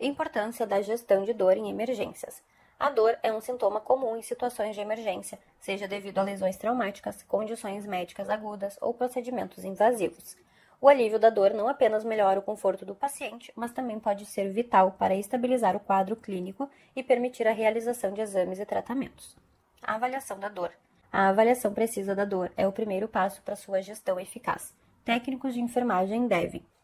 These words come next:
obter a história da dor. Pergunte ao paciente sobre a localização, intensidade, qualidade, duração e fatores desencadeantes da dor. Utilizar escalas de avaliação. Escalas de dor, como a escala numérica de dor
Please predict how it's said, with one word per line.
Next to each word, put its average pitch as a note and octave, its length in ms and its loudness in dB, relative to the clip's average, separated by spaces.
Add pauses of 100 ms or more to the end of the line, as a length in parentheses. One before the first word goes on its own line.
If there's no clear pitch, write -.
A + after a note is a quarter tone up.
(180)
obter G#3 380 -2
a G#3+ 60 4
história F#3+ 320 0
da F#3+ 100 -8
dor. F#3+ 300 -6 (420)
Pergunte A3+ 420 2
ao C4+ 80 6
paciente G3+ 480 -2
sobre G3 240 0
a G3 40 6
localização, G3 720 -2 (120)
intensidade, G#3+ 840 -2 (220)
qualidade, F#3+ 600 2 (240)
duração A#3 520 -2
e A3+ 40 -10
fatores G#3+ 480 -8
desencadeantes A#3 840 -2
da G#3+ 140 4
dor. G3+ 240 0 (580)
Utilizar C4 580 -2
escalas F#3+ 440 0
de G3 60 -8
avaliação. F#3+ 460 -6 (520)
Escalas G#3 420 2
de G#3+ 80 -6
dor, G#3 220 4
como F#3 180 -2
a F#3 40 0
escala F#3 300 0
numérica F#3 460 0
de G3+ 120 -6
dor F#3 280 2